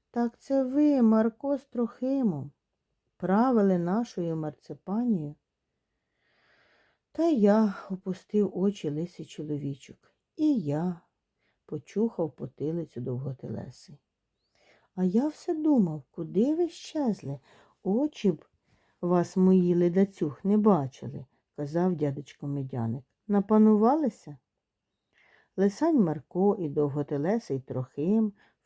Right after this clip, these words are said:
втупились у підлогу. Дядечко Медяник наказав: «Беріть краще відра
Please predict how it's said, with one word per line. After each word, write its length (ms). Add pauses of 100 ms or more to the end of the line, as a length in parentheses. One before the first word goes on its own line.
(120)
втупились 560
у 60
підлогу. 720 (300)
Дядечко 640
Медяник 720
наказав: 680 (640)
«Беріть 420
краще 560
відра 500